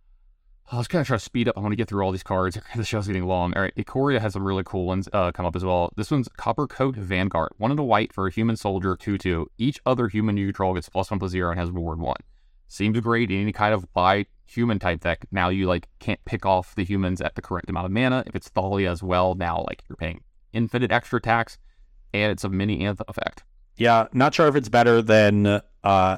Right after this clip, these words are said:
Speaker 2: Aspirant. The,
Speaker 1: Sure.
Speaker 2: the, the human decks already have Lieutenant and Thalia. It's not better than those. Is it better than an Aspirant?
Speaker 1: In some matchups, yes, but
Speaker 2: Not sure.
Speaker 1: maybe, yeah. Uh, going along those themes, we have, uh, Jur-, how would you pronounce this name?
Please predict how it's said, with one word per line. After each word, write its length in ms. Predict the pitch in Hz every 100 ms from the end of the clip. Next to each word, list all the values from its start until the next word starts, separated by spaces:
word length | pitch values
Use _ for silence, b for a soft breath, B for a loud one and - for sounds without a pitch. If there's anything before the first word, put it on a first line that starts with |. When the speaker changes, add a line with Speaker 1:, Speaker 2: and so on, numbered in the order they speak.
| -
Speaker 2:
Aspirant. 600 | 107 - - 123 127 - - _ _ _
The, 160 | 120 110
Speaker 1:
Sure. 200 | - 95
Speaker 2:
the, 120 | 104
the 100 | 107
human 200 | 117 143
decks 200 | 120 110
already 240 | 113 113 110
have 120 | 104
Lieutenant 360 | 107 110 98 92
and 80 |
Thalia. 300 | 98 90 90 90
It's 120 | - -
not 140 | 98
better 200 | 101 92
than 100 | 87
those. 320 | 85 85 82 - _ -
Is 120 | 95
it 60 | 92
better 200 | 104 104
than 120 | 101
an 60 | -
Aspirant? 500 | 101 - 127 120 - _ _ _ _ -
Speaker 1:
In 80 |
some 200 | 131 120 107
matchups, 340 | 98 98 80
yes, 260 | 85 85 -
but 140 | 139
Speaker 2:
Not 100 | 123
sure. 220 | 107 107
Speaker 1:
maybe, 520 | 98 92 90 82 78 - -
yeah. 200 | - - - - - - -
Uh, 340 | 113 110 110 - - _ _
going 220 | - 120 117
along 300 | 113 110 98
those 180 | 95
themes, 460 | - 147 147 139 - _ _ _ -
we 100 | 113
have, 220 | 113 104
uh, 520 | 101 95 95 92 90 - - - _ _ _ -
Jur-, 320 | 101 85 78 _ -
how 180 | 117 156
would 160 | 151
you 60 | 107
pronounce 240 | 90 82 -
this 140 | -
name? 360 | 85 82 85